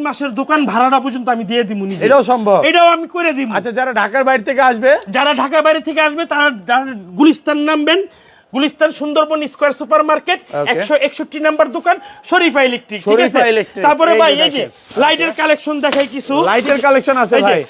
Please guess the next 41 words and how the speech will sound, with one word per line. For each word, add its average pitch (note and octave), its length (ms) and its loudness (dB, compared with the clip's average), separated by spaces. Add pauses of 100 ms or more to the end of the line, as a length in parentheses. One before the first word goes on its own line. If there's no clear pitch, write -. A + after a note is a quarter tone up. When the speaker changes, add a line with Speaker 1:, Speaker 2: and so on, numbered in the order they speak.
Speaker 1:
ষোলো E4+ 280 2
Speaker 2:
ওকে। F4 80 2
Speaker 1:
টাকায় E4+ 260 2
লাইট। G3+ 220 -4 (220)
Speaker 2:
শুধুমাত্র D#4+ 640 0
ষোলো D4+ 320 2
টাকায় E4 360 2
লাইট? C#4 460 4
Speaker 1:
ষোলো E4 200 -4
টাকায় D4 320 -2
Speaker 2:
ভাই, A#3+ 120 4
Speaker 1:
লাইট। B3 160 0
Speaker 2:
অনায়াসে D4+ 400 0
তো D4 120 0
ভাই D4+ 220 2
পঞ্চাশ C#4 320 0
থেকে C4+ 220 0
ষাট A#3 200 0
টাকা C4+ 140 2
বিক্রি C4 160 2
Speaker 1:
হ্যাঁ, F4 100 2
Speaker 2:
করা C#4+ 120 2
যাবে। F4 100 0
Speaker 1:
হান্ড্রেড F4 200 0
পার্সেন্ট F4 320 -2
ভাই, C4 140 2
ঠিক C#4 180 -6
আছে? E4+ 220 0
Speaker 2:
ওকে। C4+ 100 2
Speaker 1:
ষোলো D#4 240 0
টাকায় D#4+ 220 4
লাইট, B3+ 320 0
ঠিক C4+ 140 -6
আছে? E4+ 240 0
Speaker 2:
ওকে। G#3+ 140 0 (240)
Speaker 1:
তারপরে D#4 340 2
হলো E4 140 2
গা E4 120 0
গ্যারান্টি D#4 580 -2 (100)
এক B3+ 280 -2
বছরের। B3 440 -2